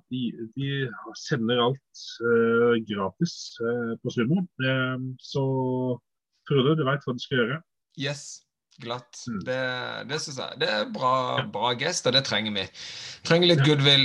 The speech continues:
Speaker 2: ifra disse pengegrådige, pengegrådige folkene, og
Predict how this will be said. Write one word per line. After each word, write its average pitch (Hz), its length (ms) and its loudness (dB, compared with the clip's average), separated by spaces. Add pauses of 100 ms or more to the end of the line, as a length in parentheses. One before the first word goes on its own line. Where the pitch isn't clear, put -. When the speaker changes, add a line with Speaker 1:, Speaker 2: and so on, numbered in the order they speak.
Speaker 2:
ifra 127 240 4
disse 123 240 2
pengegrådige, 123 920 4 (720)
pengegrådige 127 580 -4
folkene, 180 480 -4
og - 640 2